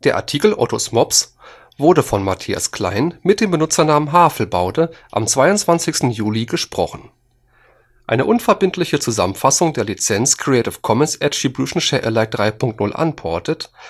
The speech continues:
kann unter creative commons punkt org slash licenses slash by bindestrich S A slash drei Punkt null slash deed Punkt S E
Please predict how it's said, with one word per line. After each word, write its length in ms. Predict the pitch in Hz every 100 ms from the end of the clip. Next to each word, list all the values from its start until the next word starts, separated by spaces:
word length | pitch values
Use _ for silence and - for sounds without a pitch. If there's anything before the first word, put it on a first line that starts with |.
| - -
kann 240 | 113 113
unter 500 | 110 101 92 82 76 _ - - - -
creative 400 | - 113 101 -
commons 380 | - 160 185 -
punkt 280 | - 92
org 380 | - 139 - -
slash 380 | - - 90 -
licenses 720 | 101 107 - 151 - - -
slash 340 | - 85 - -
by 240 | 113 113
bindestrich 580 | 110 107 101 - 98 -
S 160 | -
A 280 | - 147 190
slash 420 | - - 87 -
drei 200 | - 95
Punkt 280 | 98 - 92
null 280 | 110 151 180
slash 340 | - 90 87 -
deed 260 | 156 -
Punkt 300 | - 117 -
S 180 | - -
E 220 | 104 143